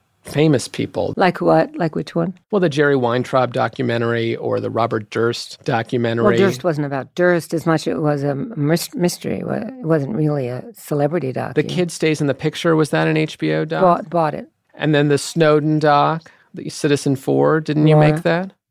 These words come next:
Speaker 2: Yeah, but you, you, you, you're using a different kind of word for celebrity. I also did, um, uh,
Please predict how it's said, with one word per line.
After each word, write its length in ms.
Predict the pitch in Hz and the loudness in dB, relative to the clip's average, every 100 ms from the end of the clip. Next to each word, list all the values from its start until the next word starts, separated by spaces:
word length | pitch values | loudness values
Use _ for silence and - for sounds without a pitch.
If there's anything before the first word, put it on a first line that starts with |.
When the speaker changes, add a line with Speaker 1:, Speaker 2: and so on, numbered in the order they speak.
| _ _ - - | _ _ -16 0
Speaker 2:
Yeah, 80 | 240 | 2
but 180 | - 240 | 2 2
you, 140 | 226 | 0
you, 340 | 247 220 277 240 | -4 -14 -14 -10
you, 360 | - 277 359 359 | -10 -8 -12 -4
you're 160 | 240 254 | 0 2
using 260 | 233 202 | 2 2
a 40 | 190 | 0
different 260 | 180 180 | 0 -4
kind 180 | - 160 | -2 -2
of 80 | 147 | -2
word 280 | 156 180 156 | 2 2 0
for 100 | 147 | -4
celebrity. 500 | - 180 196 160 139 | -2 0 2 2 2
I 80 | 143 | 4
also 340 | 151 165 165 | 4 2 0
did, 340 | 147 147 131 131 | 0 0 0 -2
um, 300 | 135 131 - _ - - - - - _ | -6 -6 -12 _ -20 -20 -20 -20 -20 _
uh, 240 | - 190 | -8 -8